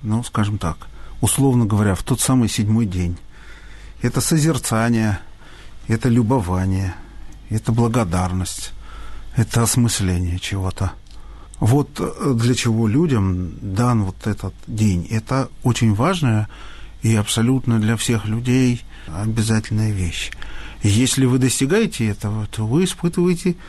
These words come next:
радость. А, ну вот я предлагаю договориться о том, что не может быть праздника без, э, настоящей внутренней радости. Тихой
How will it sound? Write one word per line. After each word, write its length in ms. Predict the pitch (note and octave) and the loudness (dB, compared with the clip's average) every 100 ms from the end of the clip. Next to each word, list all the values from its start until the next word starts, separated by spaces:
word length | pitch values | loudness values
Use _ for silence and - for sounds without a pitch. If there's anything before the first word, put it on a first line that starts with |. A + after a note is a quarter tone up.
| - - | -16 -4
радость. 680 | A2 A#2 G2+ F#2+ - - - - - - - - - | 2 2 2 0 -2 -6 -10 -14 -14 -14 -14 -14 -2
А, 100 | A#2 | 2
ну 200 | A#2 D#3 | 6 6
вот 120 | C#3+ | 4
я 160 | A#2 B2+ | 2 0
предлагаю 460 | A#2+ B2 C3+ D#3 A#2+ | 2 2 2 2 2
договориться 540 | A2+ A#2+ B2 G#2+ A2 | 2 2 2 0 -2
о 20 | |
том, 160 | C#3+ C#3 | 0 -2
что 160 | - | 2
не 80 | B2 | 4
может 240 | C3 G2 G2 | 4 2 -2
быть 140 | G2+ | -6
праздника 520 | - C#3 D#3+ G#2+ - | -2 0 0 -2 -2
без, 400 | F#2+ A#2 C3 - C3 | -4 0 -2 -2 -6
э, 380 | A#2 A2 F#2+ A2 | -4 -4 -4 -2
настоящей 520 | A2 - B2+ E3 F#2+ | -2 0 0 2 0
внутренней 480 | G2+ A#2+ B2+ A#2 A#2+ | 2 2 2 2 4
радости. 460 | A2 E2+ F2 - | 2 0 -4 -8
Тихой 540 | - C#3+ D3+ C3+ A2+ | -6 0 0 2 0